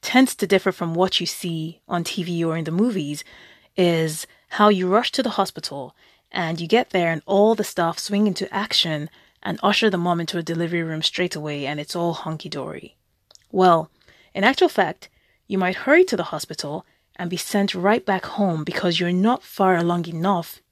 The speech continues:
in active labor. I've heard too many stories of people being sent back home and having to make the trip back and forth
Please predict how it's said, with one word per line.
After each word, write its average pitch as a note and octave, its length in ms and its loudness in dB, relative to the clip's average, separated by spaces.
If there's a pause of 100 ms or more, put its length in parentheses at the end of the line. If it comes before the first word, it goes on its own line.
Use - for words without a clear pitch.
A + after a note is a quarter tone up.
(220)
in F3 260 -4
active E3 400 -10
labor. D3 400 -8 (1040)
I've F#3+ 120 0
heard C4+ 180 4
too D#4+ 260 -2
many A#3+ 160 2
stories F#3 400 2
of F3 80 -4
people F#3+ 220 -4
being F3+ 200 0
sent F3+ 280 -4
back D#3 180 0
home F#3+ 440 2 (360)
and F3 140 -6
having A#3 240 2
to A3 100 -2
make F#3 220 0
the D#3+ 60 -10
trip - 380 -4
back F#3 320 2
and F#3 140 -12
forth F3 440 -4